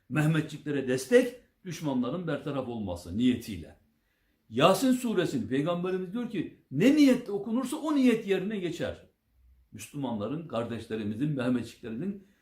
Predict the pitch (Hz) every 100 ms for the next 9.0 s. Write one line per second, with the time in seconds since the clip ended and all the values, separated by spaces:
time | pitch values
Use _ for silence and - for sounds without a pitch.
0 | _ _ - 107 120 165 190 160 - -
1 | - _ _ _ - 202 135 - 101 90
2 | - - - _ _ _ _ _ _ _
3 | _ 143 170 120 110 117 _ _ _ -
4 | 127 185 151 147 104 90 87 80 76 69
5 | - _ _ _ - 139 131 - _ _
6 | - 107 113 92 87 82 85 120 123 -
7 | 120 - 95 76 76 - - - - -
8 | _ _ _ _ _ 107 135 139 151